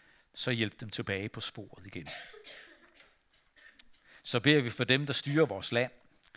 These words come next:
Vi beder for kongen og dronningen, for dem, der har fået magt. Vi beder om, at de ikke bare tager beslutninger, der gavner dem selv,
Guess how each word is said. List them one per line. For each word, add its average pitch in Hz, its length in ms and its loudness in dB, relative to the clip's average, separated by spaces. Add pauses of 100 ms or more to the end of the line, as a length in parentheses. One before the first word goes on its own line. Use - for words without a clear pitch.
(680)
Vi 113 80 -2
beder 120 180 6
for 113 120 -2
kongen 123 380 4
og 107 100 -6
dronningen, 120 600 0 (460)
for - 120 -4
dem, 131 220 2
der 147 60 2
har 110 160 0
fået 98 240 -8
magt. - 520 2 (880)
Vi 135 80 2
beder 185 240 8
om, 175 120 10
at 165 140 6
de 165 80 6
ikke - 160 2
bare 160 240 10
tager 139 220 4
beslutninger, 131 600 -2
der 117 80 0
gavner 135 360 0
dem 110 140 -6
selv, 165 280 0